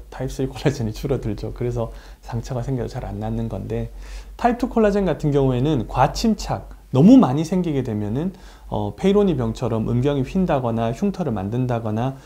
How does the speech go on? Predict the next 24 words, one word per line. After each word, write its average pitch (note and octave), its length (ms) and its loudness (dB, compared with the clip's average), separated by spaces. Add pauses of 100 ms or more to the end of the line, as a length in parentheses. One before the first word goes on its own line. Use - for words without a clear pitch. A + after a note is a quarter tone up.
(200)
듀피트렌 D#3+ 560 0
구축이라고 C#3 840 -2 (240)
여기 A#2+ 200 0
손가락에 D#3+ 500 2
인대가 B2 340 2
이렇게 A#2 240 -6
굳어 D3+ 280 -2
들어가는 G2 580 -4
이런 A#2 220 -2
구축 - 320 -6
같은 B2 340 -4
것들이 A2 300 -6
생깁니다. G#2 600 -4 (400)
그래서 F#3 360 4 (280)
그거에 G#3+ 380 10
대해서 D#3+ 300 2
콜라겐을 G#3+ 560 4
녹이는 F3 440 6
약인 G#2+ 580 -2 (100)
자이아플렉스라는 C3+ 800 -2
게 - 60 -12
개발됐어요. G#2+ 580 -6
이게 D3 400 2 (200)
자이아플렉스는 D3+ 920 0